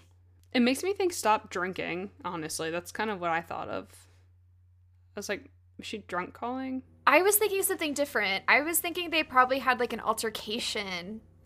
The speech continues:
Speaker 2: before anything happened,
Speaker 1: Mm-hmm.
Speaker 2: like, before he showed up at his friend's house. It made me think that they got in disagreement because it said earlier that whenever she did pick fights with him, that he would just, like, do the silent treatment.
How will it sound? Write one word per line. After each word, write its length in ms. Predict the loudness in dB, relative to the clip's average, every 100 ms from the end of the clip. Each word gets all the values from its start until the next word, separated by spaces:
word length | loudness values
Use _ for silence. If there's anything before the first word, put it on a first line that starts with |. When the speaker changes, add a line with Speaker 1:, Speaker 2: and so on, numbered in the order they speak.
| -8
Speaker 2:
before 920 | -4 -4 -4 2 8 10 10 6 2 -8 -8
anything 520 | -4 -2 -4 -6 -8
happened, 600 | 0 2 2 0 -8 -8 -8
Speaker 1:
Mm-hmm. 160 | -6
Speaker 2:
like, 240 | -4 -6 -8
before 300 | -10 -4 -4
he 260 | -4 -8
showed 300 | -6 -2 -2
up 180 | -2 -2
at 100 | -4
his 220 | -4 -6
friend's 300 | -2 -4 -4
house. 400 | -8 -6 -6 -6 -4
It 120 | -2
made 160 | -2 -2
me 100 | -6
think 220 | -8 -8
that 140 | -8 -6
they 80 | 0
got 200 | 0 0
in 100 | -6
disagreement 640 | -4 -4 -6 -8 -8 -10
because 680 | -14 -6 -2 -2 -2 -6 -8 -16 -20 -20 _ _
it 180 | 2 4
said 320 | 4 4 2
earlier 640 | 2 0 2 2 2 0 0
that 160 | 0 0
whenever 320 | 0 -2 -2
she 200 | -4 -4
did 200 | -4 -4
pick 200 | -8 -6
fights 300 | -4 -4 -6
with 100 | -10
him, 440 | -10 -12 -12 -16 -20 -20 _
that 320 | 2 4 4 -2
he 160 | -8
would 180 | -6 -4
just, 220 | -2 -2
like, 220 | -2 -4
do 120 | -10 -10
the 80 | -4
silent 400 | -2 -2 -4 -8
treatment. 500 | -10 -8 -6 -6